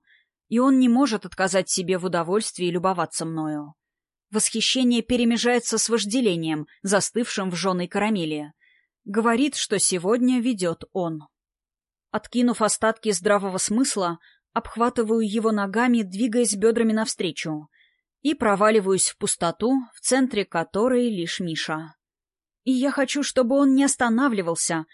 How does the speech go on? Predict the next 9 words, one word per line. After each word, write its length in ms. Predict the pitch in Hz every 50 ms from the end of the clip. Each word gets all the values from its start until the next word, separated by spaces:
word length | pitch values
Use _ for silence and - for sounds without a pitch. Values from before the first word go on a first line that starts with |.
| _ _ _
вколачиваясь 800 | - - - 190 175 190 202 214 - 220 185 185 185 185 -
в 20 | 202
мое 260 | 202 196 190 185 180
тело 380 | 170 - - 240 254 240 214 196
и 220 | - - 240 247
выбивая 480 | 208 247 233 208 233 214 240 254 254 226
стон 320 | - - - 254 247 220
за 120 | 208 208
стоном, 540 | 196 - - - 254 269 277 233 208 196 185